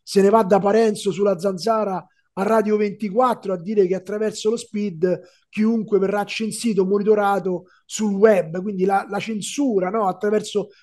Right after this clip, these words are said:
la schedatura di massa. Ma stiamo scherzando? Ma noi dobbiamo essere messi nella condizione di rivendicare i nostri diritti e le nostre libertà, però dubito che questo paese riesca ad addrizzare la spina dorsale. Mi sembra profondamente dormiente, poi soprattutto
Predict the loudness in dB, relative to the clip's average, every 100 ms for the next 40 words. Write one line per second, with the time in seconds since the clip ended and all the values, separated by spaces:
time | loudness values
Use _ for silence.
0 | _ -4 0 2 2 2 2 2 0 -2
1 | -4 -8 -6 -6 -2 -2 0 0 0 4
2 | 4 4 0 -2 -8 -20 _ 4 6 6
3 | 6 6 6 6 6 4 2 0 0 0
4 | -2 -4 -6 -6 -6 _ _ 2 6 6
5 | 6 2 0 -2 0 2 4 4 4 0
6 | 0 0 0 0 0 2 -2 -4 -4 -2
7 | -2 -2 -2 -2 0 0 0 -2 -2 -6
8 | 2 2 2 -2 -2 -2 -4 0 0 -2
9 | -16 -20 -2 0 4 4 4 4 8 8
10 | 6 8 10 10 8 4 2 2 2 0
11 | _ _ _ _ 4 4 4 2 2 4
12 | 4 0 -2 0 0 0 -4 -2 -2 -2
13 | -4 -2 0 0 0 -2 -4 -6 -2 -2
14 | 0 -2 -2 -4 -6 -4 -4 -6 -6 -4
15 | -6